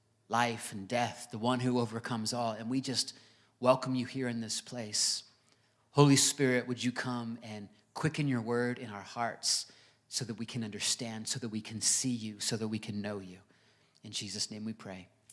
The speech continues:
amen. We're gonna go through each verse here, and there's a lot here, so stick with me.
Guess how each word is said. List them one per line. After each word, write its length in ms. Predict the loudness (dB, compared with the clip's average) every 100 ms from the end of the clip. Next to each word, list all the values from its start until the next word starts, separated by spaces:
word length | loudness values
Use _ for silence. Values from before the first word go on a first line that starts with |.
| -14
amen. 360 | -10 -8 -8 -10 _ _ _ _ -20 _ -20 _ _ 0
We're 60 |
gonna 160 | 6 8
go 100 | 8
through 380 | 6 4 2 4
each 260 | 4 4 4
verse 400 | 6 6 6 2
here, 340 | 2 -2 -4 0
and 100 | 2
there's 140 | 4
a 60 | 4
lot 380 | 8 8 8 4
here, 360 | -2 0 -2 -2
so 400 | 0 0 0 -4 -16 -20 _ _ _ _ _
stick 320 | -2 4 6
with 220 | 6 2 0
me. 200 | -4